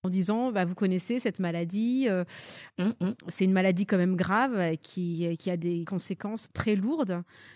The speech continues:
Speaker 1: Et, euh,
Speaker 2: Ah
Speaker 1: et elle
Speaker 2: oui.
Speaker 1: se
Speaker 2: Mmh.
Speaker 1: transmet par l'allaitement. Et, euh, et tout de
Speaker 2: Mmh.
Speaker 1: suite, en fait, tu te rends compte que, bah,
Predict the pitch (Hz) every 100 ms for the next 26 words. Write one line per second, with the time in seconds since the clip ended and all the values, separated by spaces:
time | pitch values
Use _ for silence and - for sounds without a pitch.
0 | - - 185 180 170 165 190 202 247 208
1 | - 202 220 254 180 170 175 180 165 -
2 | - - _ _ - 196 190 180 175 208
3 | - 160 - 359 240 277 277 254 247 226
4 | 294 - 214 190 170 _ _ 190 196 180